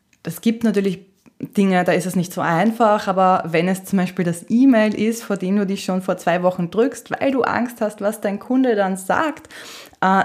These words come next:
dann erledige das, dann hast du das hinter dir und dann kannst du dich wirklich auf deine Aufgaben wieder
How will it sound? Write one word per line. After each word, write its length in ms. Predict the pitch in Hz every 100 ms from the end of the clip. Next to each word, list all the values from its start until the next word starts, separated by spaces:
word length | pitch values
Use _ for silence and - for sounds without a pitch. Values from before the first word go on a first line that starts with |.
| -
dann 380 | 202 196 208 208
erledige 540 | 196 185 190 254 233
das, 420 | 226 208 214 - _
dann 480 | 190 185 185 185 185 185 165
hast 260 | 180 - -
du 40 |
das 100 | 185
hinter 280 | 202 202 196
dir 160 | 190 180
und 140 | 170
dann 140 | 160
kannst 260 | 160 165 160
du 40 |
dich 160 | 175 -
wirklich 400 | 160 185 185 -
auf 260 | 143 147 - -
deine 440 | 143 147 165 151
Aufgaben 540 | 135 135 156 156 165
wieder 300 | 151 151 -